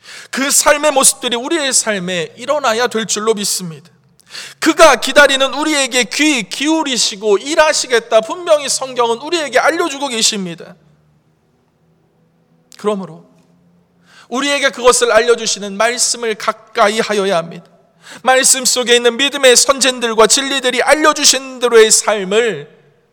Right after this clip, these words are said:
살아내 갈 수 있는 우리 되어져야 될 줄로 믿습니다. 성경이 우리에게 알려주셨습니다. 그리스도께서 우리에게 말씀하여 주셨습니다.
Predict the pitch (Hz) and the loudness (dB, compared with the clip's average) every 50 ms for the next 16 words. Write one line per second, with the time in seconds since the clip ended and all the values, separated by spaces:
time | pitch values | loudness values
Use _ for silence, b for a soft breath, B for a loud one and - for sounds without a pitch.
0 | _ _ _ _ _ _ _ _ - - - - - 269 285 311 330 311 - 208 | _ _ _ _ _ _ _ _ -12 -10 -10 -10 -10 -10 -10 -10 -10 -12 -10 -10
1 | 202 196 - - - 220 196 175 165 160 170 170 160 156 170 175 _ _ _ _ | -8 -6 -6 -6 -6 -8 -12 -12 -12 -14 -14 -14 -16 -18 -20 -20 _ _ _ _
2 | _ _ _ _ _ _ - 147 143 143 143 139 131 139 139 - - - 262 262 | _ _ _ _ _ _ -14 -12 -10 -10 -10 -10 -12 -14 -18 -20 -16 -14 -12 -12
3 | 254 - 190 175 170 165 170 185 190 185 - _ _ _ _ _ _ _ _ _ | -10 -10 -10 -8 -8 -6 -8 -8 -10 -12 -18 _ _ _ _ _ _ _ _ _
4 | _ - 233 240 - - 226 214 208 220 254 254 214 - - - 208 180 165 143 | _ -18 -16 -16 -14 -14 -14 -10 -10 -10 -10 -8 -6 -6 -6 -6 -6 -10 -18 -20
5 | _ _ _ _ _ _ _ _ _ _ _ _ _ _ _ _ _ _ _ _ | _ _ _ _ _ _ _ _ _ _ _ _ _ _ _ _ _ _ _ _
6 | _ _ _ _ _ _ _ _ _ _ _ _ _ _ _ _ _ _ _ _ | _ _ _ _ _ _ _ _ _ _ _ _ _ _ _ _ _ _ _ _
7 | _ _ _ _ _ _ _ _ _ _ _ _ _ _ _ - - - 277 302 | _ _ _ _ _ _ _ _ _ _ _ _ _ _ _ -6 -6 -6 -6 -8
8 | 311 320 330 339 302 220 214 226 214 202 214 208 185 196 220 233 226 - - 233 | -10 -10 -10 -10 -10 -10 -8 -8 -6 -6 -6 -6 -6 -8 -10 -12 -14 -14 -14 -12
9 | 254 - - - 175 160 _ _ _ _ _ _ _ _ B B B B B B | -10 -10 -12 -12 -14 -20 _ _ _ _ _ _ _ _ B B B B B B
10 | B B - 311 349 349 - - 320 - 294 285 - 285 254 220 247 233 214 202 | B B -6 -4 -4 -4 -4 -6 -10 -10 -8 -8 -6 -6 -8 -8 -6 -6 -6 -6
11 | 220 220 240 269 294 285 - - - 302 285 262 269 302 - - - - 247 - | -6 -8 -8 -8 -8 -6 -4 -4 -4 -6 -8 -8 -8 -10 -10 -12 -12 -12 -10 -10
12 | - - _ _ _ | -10 -12 _ _ _